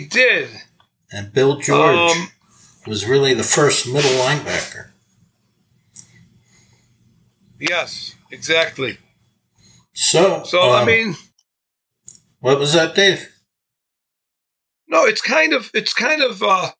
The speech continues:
Speaker 1: when you start reading what the players actually think,
Speaker 2: Yeah.
Speaker 1: it's very similar. All these guys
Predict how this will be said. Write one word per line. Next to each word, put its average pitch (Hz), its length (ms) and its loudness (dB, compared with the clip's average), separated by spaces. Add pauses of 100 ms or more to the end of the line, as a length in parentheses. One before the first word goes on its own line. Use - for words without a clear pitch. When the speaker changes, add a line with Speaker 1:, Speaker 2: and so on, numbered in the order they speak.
(640)
Speaker 1:
when 214 120 -4
you 226 80 0
start 330 340 -2
reading 269 300 0
what 220 160 -2
the 196 80 -2
players 226 460 -2
actually 202 400 -2
think, 220 420 -4 (840)
Speaker 2:
Yeah. 120 240 0
Speaker 1:
it's - 160 -2
very 285 440 0
similar. 220 760 -2 (240)
All 254 220 0
these 339 240 -2
guys 269 540 -2